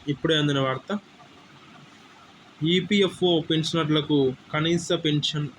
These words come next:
ఐదు వేలు. కేంద్రం కీలక నిర్ణయం. ఇక ఈ వీడియోలోని పూర్తి సమగ్రమైన సమాచారం కూలంకషంగా తెలుసుకునే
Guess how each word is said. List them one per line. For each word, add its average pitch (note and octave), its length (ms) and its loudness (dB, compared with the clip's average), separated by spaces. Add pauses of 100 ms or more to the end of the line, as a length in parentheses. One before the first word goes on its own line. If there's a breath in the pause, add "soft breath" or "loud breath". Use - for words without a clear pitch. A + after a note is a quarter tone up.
(120)
ఐదు C#3+ 220 2
వేలు. C3+ 260 2 (800)
కేంద్రం D3+ 360 2 (140)
కీలక C#3+ 380 0
నిర్ణయం. C3 340 -4 (840)
ఇక - 100 -4 (360)
ఈ - 20 6 (160)
వీడియోలోని D3 440 2 (180)
పూర్తి D3 400 -2
సమగ్రమైన C#3 520 -4 (120)
సమాచారం C3+ 520 -8 (760)
కూలంకషంగా D3 840 0
తెలుసుకునే C3+ 420 -4